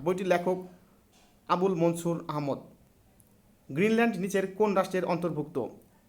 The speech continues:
ডেনমার্ক। সাঁইত্রিশ নম্বর অঙ্ক,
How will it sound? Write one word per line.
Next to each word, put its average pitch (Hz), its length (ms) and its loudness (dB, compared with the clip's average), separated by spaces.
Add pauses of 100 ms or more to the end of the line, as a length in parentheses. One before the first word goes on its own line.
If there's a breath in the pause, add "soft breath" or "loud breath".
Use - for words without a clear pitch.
(400)
ডেনমার্ক। 165 420 4 (1160)
সাঁইত্রিশ 202 600 -2
নম্বর 196 240 0
অঙ্ক, 170 500 -2